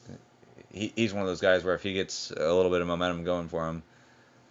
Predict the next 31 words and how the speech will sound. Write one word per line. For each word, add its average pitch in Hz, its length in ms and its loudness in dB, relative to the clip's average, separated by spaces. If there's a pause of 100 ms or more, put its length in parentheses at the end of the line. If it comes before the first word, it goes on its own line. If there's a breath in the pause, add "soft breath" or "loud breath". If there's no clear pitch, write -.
especially 107 340 6
now 92 140 2
that 85 120 2
he's 85 160 -2
with 85 320 0
TriStar 90 440 4
and 82 80 -2
he 82 60 -4
can 87 120 -4
at 85 80 -6
least 85 160 -2
sell 87 140 2
that 87 120 4
angle 85 240 0
as 82 80 -2
well, 87 120 2
where 85 100 4
it's 82 80 -6
like, 85 140 0
"Well, 90 80 0
now 98 160 6
that 92 80 6
I 85 100 6
have 85 260 2
Firas 87 320 2
Zahabi 85 280 2
behind 82 260 -2
me, 82 60 -6
now 87 140 0
that 85 100 2
I've 82 260 0